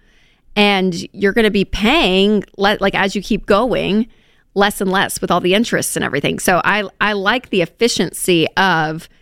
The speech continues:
not holding it in an account, hoping that you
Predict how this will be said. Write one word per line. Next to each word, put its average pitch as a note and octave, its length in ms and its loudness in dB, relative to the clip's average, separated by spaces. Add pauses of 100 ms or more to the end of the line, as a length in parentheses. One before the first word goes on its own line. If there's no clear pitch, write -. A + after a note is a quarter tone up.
(160)
not G3 240 2
holding A3+ 460 0
it D#3+ 300 0
in F3+ 100 0
an E3+ 80 0
account, E3+ 540 0
hoping G3 400 2
that D#3+ 100 0
you F3 260 2